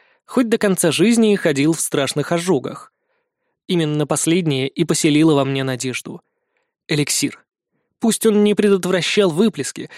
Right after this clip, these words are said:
а собирал и удерживал магию, высвобождая ее через определенное время, но для начала и этого было достаточно.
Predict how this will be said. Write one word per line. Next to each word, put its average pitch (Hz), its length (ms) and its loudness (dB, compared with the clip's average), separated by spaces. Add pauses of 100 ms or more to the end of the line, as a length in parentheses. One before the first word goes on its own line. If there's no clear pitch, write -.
(100)
а 180 100 0
собирал 165 420 2
и 156 60 4
удерживал 143 560 2
магию, 143 480 0
высвобождая 160 680 0
ее 147 360 2
через 156 280 -2
определенное 160 640 0
время, 170 460 0 (260)
но 170 140 4
для 156 160 2
начала 170 380 2
и 160 140 4
этого 160 460 2
было 156 300 2
достаточно. 147 800 -4